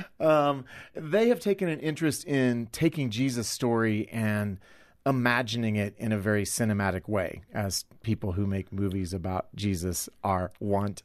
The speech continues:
to do. Um, and it, the interesting thing about movies about Jesus is they bring up some important questions. And we are gonna talk about those on the Plugged In Show here today. I'm Adam Holtz, your host, and joining me today are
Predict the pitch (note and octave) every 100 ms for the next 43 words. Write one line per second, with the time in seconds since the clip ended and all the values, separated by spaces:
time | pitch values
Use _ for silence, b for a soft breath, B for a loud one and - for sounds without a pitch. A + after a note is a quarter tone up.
0 | - - G2+ B2+ B2 - B B B B
1 | C3 C3 B2+ B2 - D#3+ E3 - - G3
2 | - G#3 A#3+ D#4+ E4+ C#4 A3+ F3+ D3 C3
3 | C3 C#3+ D3 A#2 A#2+ G#2 A2+ G#2+ F#2 A2+
4 | F#2 B2 C3 D3+ D#3 C#3 B2 - b b
5 | b b b - D3 C#3 B2 - D3+ C#3+
6 | - D#3+ - - - - - - - -
7 | G#2+ G#2 - G#2+ A#2 E3+ G3 - G2 F#2
8 | F#2+ F#2 - A#2+ A#2 G#2 - G2 G2+ C#3
9 | - - F#2+ F#2+ F#2+ - - C3 C3 A#2
10 | C3 B2 - A#2 G#2+ C3+ - - - A#2
11 | A2+ C3+ F#3+ G2 - B B B - C#3+
12 | C3+ C3 A2 C3 C#3+ - B2+ - D#3+ C4
13 | - C3 A2+ D3+ D3 C3+ B2 B2 C3+ A#2+
14 | G3+